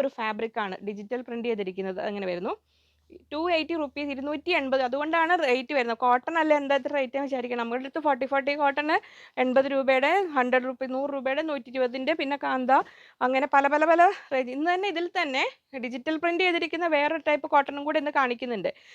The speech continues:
അപ്പോൾ നമുക്ക് ഇതിൻ്റെ ഓരോന്നിൻ്റെ വ്യത്യാസം നമുക്ക് അത് ഫീൽ ചെയ്ത് മനസ്സിലാക്കി. നിങ്ങൾ ഈ ഫാബ്രിക്കിനെ കുറിച്ച് അറിയുന്നവർക്ക് അറിയുന്നുണ്ടാവും. അതിൽ ഒരു മസ്ലിൻ ഫിനിഷിലേക്ക് വരുന്ന, മസ്ലിൻ ആ ഒരു ഇതിലേക്ക് വരുന്ന കോട്ടണിലെ പ്രീമിയം ആണ് വരുന്നത്. അപ്പോൾ നമുക്ക് അതിലെ ഡിസൈൻസ് ഓരോന്നായിട്ട് കാണാം.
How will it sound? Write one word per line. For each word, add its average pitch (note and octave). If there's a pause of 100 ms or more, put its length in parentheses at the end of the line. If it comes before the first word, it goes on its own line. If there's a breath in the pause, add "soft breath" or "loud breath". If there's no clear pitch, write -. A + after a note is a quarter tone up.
(240 loud breath)
അപ്പോൾ D4
നമുക്ക് C#4
ഇതിൻ്റെ C#4+
ഓരോന്നിൻ്റെ C#4
വ്യത്യാസം C#4
നമുക്ക് C#4
അത് C#4
ഫീൽ C#4+
ചെയ്ത് D4 (120)
മനസ്സിലാക്കി. C4
നിങ്ങൾ C4 (540 loud breath)
ഈ -
ഫാബ്രിക്കിനെ A#3+
കുറിച്ച് D4+
അറിയുന്നവർക്ക് E4
അറിയുന്നുണ്ടാവും. C4+
അതിൽ A3+ (200)
ഒരു C4
മസ്ലിൻ D#4+
ഫിനിഷിലേക്ക് C#4
വരുന്ന, G#3+ (500 loud breath)
മസ്ലിൻ C#4 (200)
ആ - (160)
ഒരു C#4
ഇതിലേക്ക് C4+
വരുന്ന B3 (120)
കോട്ടണിലെ C4
പ്രീമിയം B3+
ആണ് G#3
വരുന്നത്. F#3
അപ്പോൾ D4
നമുക്ക് D4
അതിലെ B3
ഡിസൈൻസ് G#3+
ഓരോന്നായിട്ട് G#3
കാണാം. G3+